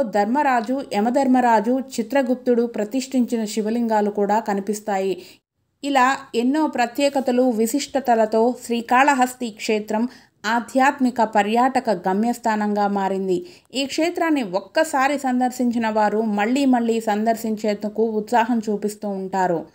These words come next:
ఆంధ్రప్రదేశ్ రాష్ట్రంలో ప్రముఖ పర్యాటక క్షేత్రమైన తిరుమల నుంచి కేవలం నలభై కిలోమీటర్ల దూరంలో ఈ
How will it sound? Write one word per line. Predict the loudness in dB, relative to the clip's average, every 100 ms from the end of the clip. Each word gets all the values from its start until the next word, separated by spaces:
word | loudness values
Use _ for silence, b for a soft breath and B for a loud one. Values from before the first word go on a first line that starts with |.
| b b b -10
ఆంధ్రప్రదేశ్ | -2 0 0 2 2 2 0
రాష్ట్రంలో | 0 0 0 2 2 0 2
ప్రముఖ | 2 4 2 2 2
పర్యాటక | 4 6 6 2 0 -2
క్షేత్రమైన | -2 0 0 0 0 0 -2 -2
తిరుమల | 0 2 4 2
నుంచి | 0 -2 -2 -4 B B B _
కేవలం | -2 0 2 0 0 0
నలభై | 0 0 -2 -2
కిలోమీటర్ల | -2 0 0 0 -2 -2
దూరంలో | 0 0 0 -2 -4 -4
ఈ | -6